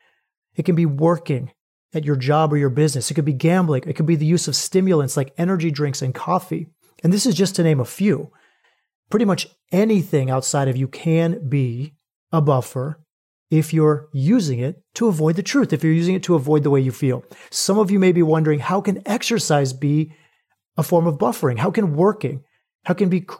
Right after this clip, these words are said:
how can creating, how can doing my job or running my business be a buffer? Aren't these things that we want so that we can be healthy and make money? Well, that is kind of the problem, my friends. You see, we are not machines.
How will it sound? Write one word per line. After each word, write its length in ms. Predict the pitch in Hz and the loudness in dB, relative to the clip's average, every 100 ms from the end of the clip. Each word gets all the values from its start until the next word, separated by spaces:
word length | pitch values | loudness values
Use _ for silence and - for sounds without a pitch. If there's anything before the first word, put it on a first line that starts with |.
| - | -4
how 100 | 196 | -2
can 120 | 233 | -2
creating, 520 | 202 185 175 180 160 | -6 0 4 4 4
how 80 | 147 | 2
can 200 | 185 156 | 0 0
doing 240 | 135 196 | 2 2
my 160 | 180 165 | 2 -2
job 340 | 131 160 160 | -2 0 0
or 100 | 131 | 0
running 240 | 123 165 175 | 0 0 0
my 120 | 156 | -2
business 400 | 135 151 135 117 | 0 0 0 -4
be 120 | - | -2
a 60 | 131 | -2
buffer? 400 | 127 135 - - _ - | -2 -6 -8 -10 _ -4
Aren't 180 | 180 196 | 0 2
these 160 | 202 - | 0 0
things 200 | 196 175 | 0 0
that 80 | |
we 140 | 165 147 | 2 0
want 320 | 127 151 202 | 2 0 0
so 100 | - | -2
that 100 | 156 | 0
we 100 | 160 | 0
can 260 | 160 143 - _ _ _ _ 131 | 0 -4 -6 _ _ _ _ -2
be 140 | 143 | 0
healthy 400 | 127 147 160 190 | 2 2 2 2
and 80 | 151 | 2
make 180 | 143 135 | 0 0
money? 320 | 135 185 214 _ _ _ _ _ _ _ _ _ _ - | 0 -2 -4 _ _ _ _ _ _ _ _ _ _ 0
Well, 120 | 151 | 2
that 240 | 160 160 | 2 0
is 160 | 165 160 | -2 -2
kind 240 | - 165 | -2 -2
of 80 | 151 | 0
the 80 | 147 | -2
problem, 360 | - 185 185 | -2 -2 0
my 100 | 147 | 0
friends. 260 | 135 156 147 | 0 -2 -2
You 60 | 143 | -2
see, 160 | - | -2
we 160 | 151 170 | 0 2
are 100 | 160 | 0
not 160 | 156 | 0
machines. 720 | 147 127 - 226 151 143 - | -2 -4 -4 -2 -4 -4 -10